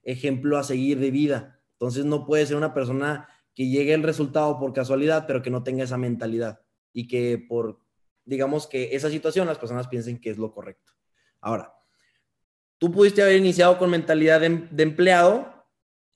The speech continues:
no está para absolutamente nada mal, la mayoría de la gente en el mundo es empleada,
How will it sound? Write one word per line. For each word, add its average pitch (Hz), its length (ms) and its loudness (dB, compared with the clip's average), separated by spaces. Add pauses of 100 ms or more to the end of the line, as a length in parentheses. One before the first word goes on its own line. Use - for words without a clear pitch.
no 160 320 2
está 156 300 0
para 143 200 2
absolutamente 135 800 -2
nada 135 180 0
mal, 143 400 -2
la 127 160 0
mayoría 123 380 0
de 143 60 4
la 143 140 0
gente 139 340 -4
en 139 80 -4
el 139 80 -4
mundo 151 380 0
es 123 100 -2
empleada, 147 880 0